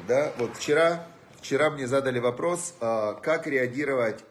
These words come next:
как реагировать на то, значит, что ты едешь на машине, да, в, например, там, в Тель-Авиве,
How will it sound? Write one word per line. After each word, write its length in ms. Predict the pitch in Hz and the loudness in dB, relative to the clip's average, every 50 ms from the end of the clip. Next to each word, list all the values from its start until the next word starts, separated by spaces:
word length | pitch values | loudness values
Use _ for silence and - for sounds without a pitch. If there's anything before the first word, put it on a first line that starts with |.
| _ _ _ | _ _ _
как 240 | - 139 143 143 147 | -4 -4 -2 -2 -2
реагировать 600 | 131 123 120 117 131 143 135 131 123 113 104 107 | -2 -4 -2 -2 -4 -4 -2 -2 -2 -2 -4 -6
на 140 | 113 117 113 | -8 -8 -8
то, 500 | 110 - 151 151 165 175 190 185 - - _ _ _ _ _ _ _ _ _ | -6 -4 -4 -4 -2 -4 -6 -10 -16 -20 _ _ _ _ _ _ _ _ _
значит, 540 | - - 101 110 123 120 120 120 120 110 - | -20 -14 -8 -4 -2 -2 -2 -4 -6 -8 -10
что 760 | - - - 135 127 123 120 120 117 113 113 107 - - - - | -10 -8 -2 0 2 2 2 2 2 2 0 -2 -4 -8 -8 -4
ты 60 | 156 | 0
едешь 340 | 156 156 156 143 139 120 127 | 0 2 2 0 0 -2 -2
на 80 | 127 120 | -4 -4
машине, 440 | 120 120 120 - 117 98 90 87 87 | -4 -4 -6 -6 -6 -8 -8 -8 -4
да, 200 | 95 123 135 135 | -2 -2 -2 -2
в, 240 | - - - - | -4 -8 -16 -16
например, 420 | - 98 95 - 98 92 92 90 - | -16 -16 -14 -12 -10 -10 -10 -12 -12
там, 200 | - 90 87 85 | -14 -16 -16 -16
в 80 | - - | -12 -8
Тель-Авиве, 640 | - 104 104 104 113 135 143 139 135 127 110 101 | -6 -4 -2 -2 -2 -2 -2 -2 -2 -2 -2 -4